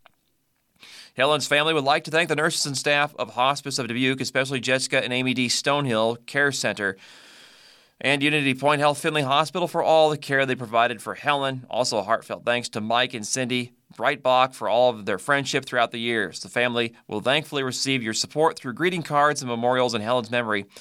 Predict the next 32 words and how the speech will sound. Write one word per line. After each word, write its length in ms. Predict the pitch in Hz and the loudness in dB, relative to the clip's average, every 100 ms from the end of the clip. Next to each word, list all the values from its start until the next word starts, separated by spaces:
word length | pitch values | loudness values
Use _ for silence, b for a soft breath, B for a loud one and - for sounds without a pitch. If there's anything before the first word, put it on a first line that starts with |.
| B B | B B
which 180 | 120 - | -4 0
may 100 | 147 | 0
be 120 | 147 | 2
mailed 260 | 139 135 | 2 2
to 160 | - 131 | 0 -2
Bear 240 | 131 139 | 2 2
Funeral 320 | 139 143 139 123 | 2 0 0 2
Home, 240 | 127 131 | 0 -2
fourteen 460 | 131 139 143 143 123 | -2 0 0 -2 0
ninety-one 400 | 127 120 123 117 | 0 0 -2 0
Main 180 | 120 | -2
Street 240 | 117 - 110 | -2 -4 -4
in 60 | |
Dubuque, 320 | 107 143 160 - B B B B | -2 -2 -2 -6 B B B B
Iowa, 380 | 120 139 135 131 | 0 0 0 0
five 340 | 120 120 123 | 2 2 2
two 300 | - 123 120 | -4 -6 -6
zero 240 | 104 117 | -2 -2
zero 180 | 107 117 | 0 -2
one. 360 | 107 110 104 98 | 0 0 0 -2
Attention, 380 | - 117 110 104 | -4 -6 -6 -8
Helen 280 | 110 113 110 | -4 -2 -4
Schmidt 320 | - 113 - | -4 -4 -4
family. 520 | - 135 135 120 90 _ B B B B - | -2 0 2 -2 -4 _ B B B B -2
Online 320 | 123 131 135 | 0 2 0
condolences 500 | 135 127 143 147 135 | -2 -4 -4 -4 -2
may 80 | 135 | -2
be 100 | 123 | 0
left 220 | 139 156 | 0 -2
for 80 | 139 | -4
the 60 | |
family 460 | 120 156 170 196 | -2 0 0 -2